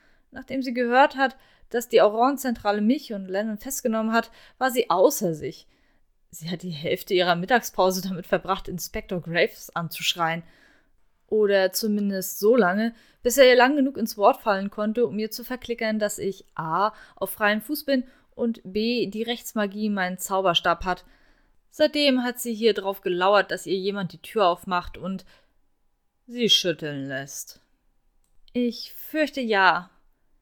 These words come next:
Während sie sprach, zupfte sie an einer Franse ihres Kopftuchs.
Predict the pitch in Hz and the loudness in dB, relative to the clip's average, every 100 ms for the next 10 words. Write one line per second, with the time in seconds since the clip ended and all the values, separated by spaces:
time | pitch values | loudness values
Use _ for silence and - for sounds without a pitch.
0 | _ _ _ 240 294 302 - 226 - - | _ _ _ -4 -4 -4 -12 -10 -10 -8
1 | 202 220 240 - _ _ - - 320 - | -2 -2 -4 -12 _ _ -18 -14 -12 -14
2 | - 233 240 196 190 190 180 - 185 202 | -12 -8 -6 -4 -4 -6 -8 -12 -8 -4
3 | 214 190 190 - 226 - _ 180 175 - | -4 -4 -8 -12 -14 -16 _ -20 -20 -20
4 | - | -20